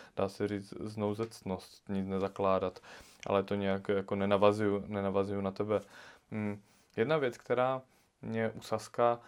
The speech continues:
přišla, mm, no vlastně ono je to kontroverzní, protože se bavím, protože je to kontroverzní téma a, eh, je to, je to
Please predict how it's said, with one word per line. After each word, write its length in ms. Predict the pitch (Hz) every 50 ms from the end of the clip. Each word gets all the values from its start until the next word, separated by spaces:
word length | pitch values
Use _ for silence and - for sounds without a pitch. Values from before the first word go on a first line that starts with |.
| - _ -
přišla, 520 | - - 117 113 - - 120 117 117 117
mm, 800 | 113 113 - 76 104 104 101 104 104 101 101 101 98 98 98 95 - - - _ _ - - - - - - - - - _ _ _ _ _ _ -
no 240 | 131 135 143 143
vlastně 340 | 139 135 127 - - - 131
ono 160 | 123 123 127
je 60 | 127 123
to 80 | 135 -
kontroverzní, 720 | - 123 120 113 - 123 117 117 120 120 113 120 120 113
protože 480 | 117 - 123 - - 113 110 113 110
se 140 | 110 - 110
bavím, 380 | 107 107 104 113 110 110 110 - - - - 107 -
protože 340 | - 107 107 - 107 110 113
je 60 | 104
to 100 | - 110
kontroverzní 640 | - 107 107 104 117 110 104 110 110 110 120 117 113
téma 400 | 113 107 101 101 101 101 104 104 - - - - - - - - - - - -
a, 360 | - 101 101 101 98 104 - - - - - - - _ -
eh, 440 | - 98 98 98 98 95 98 - -
je 160 | - 104 104 -
to, 300 | - - 123 123 120 -
je 120 | - 107 107
to 340 | - - 123 120 123 -